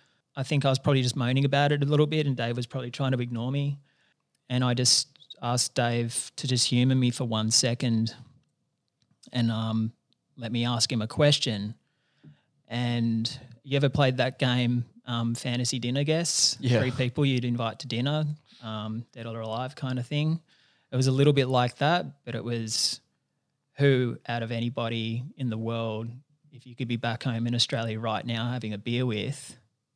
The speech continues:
Speaker 1: who would it be? Like, who's your fantasy schooner buddy? And I was actually thinking Bob Hawke would be an incredible schooner buddy,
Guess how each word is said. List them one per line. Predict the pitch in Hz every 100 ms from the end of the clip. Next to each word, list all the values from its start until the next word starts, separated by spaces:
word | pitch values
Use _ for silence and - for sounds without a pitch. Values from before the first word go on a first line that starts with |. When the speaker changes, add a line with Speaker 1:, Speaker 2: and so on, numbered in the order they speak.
| _
Speaker 1:
who | 123
would | 110
it | -
be? | - 87 82 - _
Like, | - 117
who's | 135 113 107
your | 107
fantasy | 131 120 120 117 104 117 - _ _ _
schooner | - - 120 117
buddy? | 113 107 110 120 _ _ _ _ _ _ _ _ _ _ _
And | 117 120 117 110 117 - _ _ _ _ _ 127
I | 143
was | 143
actually | 127 120 135 110
thinking | - 113 113 110 107 110 _
Bob | 113 110
Hawke | - 110 110 127
would | 110
be | 101 104 123 _ _
an | 113
incredible | 113 - 120 110 110
schooner | - - 107 107
buddy, | 107 107 104 117